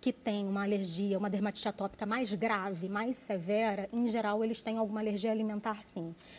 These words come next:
E aí, os alimentos mais envolvidos, né, são o leite de vaca, produtos, é, da soja, é, trigo, né, muitas vezes envolvido também, amendoins, os nuts em geral, né, as amêndoas, mas principalmente o amendoim,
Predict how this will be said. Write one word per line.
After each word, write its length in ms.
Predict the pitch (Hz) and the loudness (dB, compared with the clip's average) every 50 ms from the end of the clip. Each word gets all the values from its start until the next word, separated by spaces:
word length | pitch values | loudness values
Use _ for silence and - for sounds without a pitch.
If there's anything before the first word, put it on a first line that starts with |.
| - - - | -18 -14 -2
E 100 | 220 233 | 2 2
aí, 120 | 233 247 262 | 4 4 4
os 120 | 262 226 | 4 4
alimentos 420 | 247 240 240 233 233 220 226 - - | 4 4 4 4 2 2 0 0 0
mais 460 | 220 214 214 226 233 247 240 214 185 | 2 2 2 2 4 4 2 4 2
envolvidos, 960 | 202 202 196 170 190 190 170 156 185 208 226 240 208 185 185 170 160 - 185 | 2 2 2 2 2 0 0 0 2 2 2 2 2 0 -2 -2 -4 -6 -6
né, 180 | 180 208 220 | -4 -4 -4
são 220 | 208 - 196 175 175 | -4 -4 -6 -4 -4
o 20 | |
leite 260 | 175 180 165 - - | -6 -6 -6 -8 -8
de 80 | 170 160 | -8 -6
vaca, 720 | 156 180 190 196 220 226 233 233 226 - - 214 214 220 - - - - - - - - | -2 0 2 2 2 2 0 -2 -2 -2 -2 -2 -2 -2 -4 -10 -18 -20 -20 -20 -20 -4
produtos, 560 | - 214 202 175 208 202 - 170 180 - - - | -2 0 2 2 0 -2 -2 -4 -4 -4 -6 -6
é, 120 | 190 185 180 | -6 -4 -2
da 140 | 165 190 | -2 -2
soja, 920 | 180 - - - 214 196 196 208 214 220 220 214 185 180 214 220 220 220 220 - - - - - | 0 -2 0 2 4 6 6 6 6 4 4 2 2 2 4 4 4 4 2 -2 -10 -20 -8 -4
é, 180 | - 190 190 185 180 - - | -2 0 0 -2 -4 -4 -2
trigo, 480 | - 233 240 247 233 208 269 294 349 339 - - - - - - - | 0 2 2 2 2 2 2 0 0 -2 -8 -16 -20 -20 -20 -16 -8
né, 240 | 185 196 202 214 202 170 170 170 180 170 - 185 | -4 -2 -2 -2 -2 -4 -8 -10 -12 -12 -12 -10
muitas 320 | 175 190 185 208 196 165 | -10 -4 -2 -2 -2 0
vezes 180 | 196 190 165 165 | 0 -2 0 0
envolvido 500 | 196 196 180 196 185 170 196 190 175 202 | 0 0 2 0 0 0 0 -2 -2 -2
também, 400 | - 214 214 208 196 208 233 240 - - - - - | -2 0 0 2 4 2 2 2 -2 -10 -16 -6 -4
amendoins, 600 | - 220 226 240 247 226 233 254 285 269 226 196 | -2 0 2 2 4 4 4 4 4 4 4 2
os 120 | 247 240 220 | 2 2 4
nuts 420 | 226 226 233 208 220 - 180 165 | 4 4 4 2 0 -2 -6 -4
em 80 | 185 185 | -2 -2
geral, 300 | 180 196 196 202 185 180 | 0 0 0 0 -2 -2
né, 100 | 180 175 | -4 -4
as 160 | 175 175 185 | -4 -4 -4
amêndoas, 580 | 180 180 185 202 226 220 202 196 170 175 175 | -6 -4 -2 -2 0 0 -2 -2 -2 -4 -2
mas 160 | 190 196 190 - | -2 -2 -2 0
principalmente 560 | - 214 214 - - 202 196 196 196 190 - | 0 -2 -2 -2 -2 -2 -2 -2 -2 -2 -2
o 60 | 208 | -2
amendoim, 480 | 196 196 190 196 180 185 208 214 240 | -2 0 -2 -2 -2 0 0 0 0